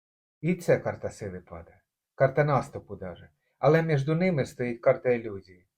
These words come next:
Його сила — це ілюзії, так як я й казав. Бачите, прямо я ще карту не витяг, а в мене вже карта сили випала. Бо я кажу, сила його ілюзії. І так випала ілюзія, сила. І сила, ілюзія.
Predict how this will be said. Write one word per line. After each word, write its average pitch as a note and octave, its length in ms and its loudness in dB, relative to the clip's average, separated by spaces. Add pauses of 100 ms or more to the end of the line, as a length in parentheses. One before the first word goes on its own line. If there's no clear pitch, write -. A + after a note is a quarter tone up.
(300)
Його C3+ 220 4
сила — C#3 360 2
це C3 220 2
ілюзії, D3 340 -2
так A2+ 180 -4
як A#2+ 140 -4
я A#2+ 60 -4
й A#2 60 -6
казав. G#2 340 -2
Бачите, B2 340 -2 (240)
прямо C#3+ 380 2 (280)
я C#3+ 80 2
ще C#3 160 -2
карту C#3+ 300 6
не D#3+ 120 2
витяг, E3+ 360 -2 (320)
а B2 100 -2
в C3+ 40 0
мене D3+ 180 2
вже C3+ 140 0
карта C3 260 2
сили B2+ 280 0
випала. G2+ 540 -4
Бо A#2 100 -6
я A#2 100 -4
кажу, A#2 180 -6
сила B2 260 0
його G#2+ 260 -2
ілюзії. G#2+ 440 -6
І G#2 40 -8
так A2 180 2
випала A2+ 300 0
ілюзія, B2+ 400 0
сила. F#2 380 -6 (1000)
І C#3 80 -4
сила, C#3 340 4
ілюзія. G#2+ 580 0